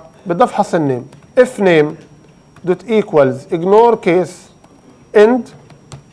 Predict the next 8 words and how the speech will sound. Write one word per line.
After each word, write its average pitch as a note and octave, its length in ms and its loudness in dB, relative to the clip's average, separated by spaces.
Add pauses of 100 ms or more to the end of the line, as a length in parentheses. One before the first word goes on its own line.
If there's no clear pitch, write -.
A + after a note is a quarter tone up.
(120)
إيش F3 200 -6
يعني؟ C#3 240 -2 (2000)
إذا D#3+ 140 -2
النيم F#3+ 320 2
يساوي F#3+ 380 2
end، A3+ 240 2
إيش A3+ 180 0
بنعمل؟ E3+ 480 2